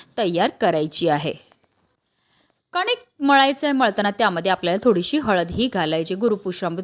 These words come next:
योगाच्या दिवशी हळदीला अनन्यसाधारण असं महत्त्व आहे.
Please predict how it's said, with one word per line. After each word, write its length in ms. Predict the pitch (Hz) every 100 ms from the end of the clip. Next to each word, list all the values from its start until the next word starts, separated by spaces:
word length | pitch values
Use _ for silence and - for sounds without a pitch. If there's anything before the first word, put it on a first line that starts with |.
| -
योगाच्या 440 | 185 165 147 160
दिवशी 320 | 151 160 - 233
हळदीला 400 | 226 180 165 165
अनन्यसाधारण 720 | 202 240 233 226 185 165 165
असं 220 | 156 - 139 - - -
महत्त्व 440 | 220 214 208 190 156
आहे. 260 | 147 151